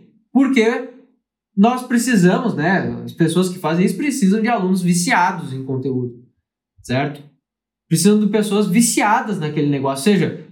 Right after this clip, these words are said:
no curso da escola clássica aqui, o cara terminou o curso de latim, deu. Terminou o curso, sabe? Fez os exercícios, entendeu tudo.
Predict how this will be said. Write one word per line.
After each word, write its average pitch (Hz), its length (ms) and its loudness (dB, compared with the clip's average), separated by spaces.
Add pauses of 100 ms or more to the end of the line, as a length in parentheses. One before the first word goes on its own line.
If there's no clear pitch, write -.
no 254 160 4
curso 320 220 2
da 262 100 0
escola 240 300 -2
clássica 233 360 -2
aqui, 233 320 0
o 175 140 2
cara 220 240 0
terminou 208 420 2
o - 40 -2
curso 202 220 0
de 190 60 -2
latim, 180 680 0 (300)
deu. 254 500 4 (760)
Terminou 262 460 2
o - 40 -12
curso, 254 580 0
sabe? 240 440 2
Fez 233 240 -2
os 277 60 -6
exercícios, 202 760 2
entendeu 208 580 2
tudo. 226 540 0